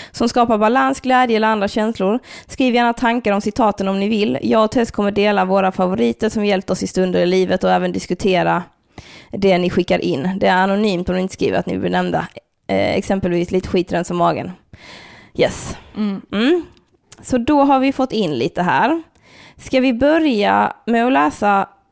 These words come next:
Speaker 1: lyssnarnas?
Speaker 2: Mm.
Speaker 1: Eller ska vi börja med att öppna vår fortune cookie?
Speaker 2: Ja,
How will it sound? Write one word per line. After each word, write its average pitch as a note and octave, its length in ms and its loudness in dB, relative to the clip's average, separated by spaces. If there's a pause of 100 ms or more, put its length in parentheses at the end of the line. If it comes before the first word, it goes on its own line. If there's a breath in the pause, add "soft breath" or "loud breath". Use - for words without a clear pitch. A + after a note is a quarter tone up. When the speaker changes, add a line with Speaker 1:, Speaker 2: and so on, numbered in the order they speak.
(220)
Speaker 1:
lyssnarnas? - 680 -6 (2000 loud breath)
Speaker 2:
Mm. G3 880 0
Speaker 1:
Eller A3+ 160 0
ska B3+ 120 -2
vi A#3 80 0
börja A#3 220 2
med G#3 120 0
att - 120 -6
öppna A3 280 0
vår G#3 60 2
fortune F#3+ 380 -2
cookie? - 360 -4
Speaker 2:
Ja, G3+ 220 2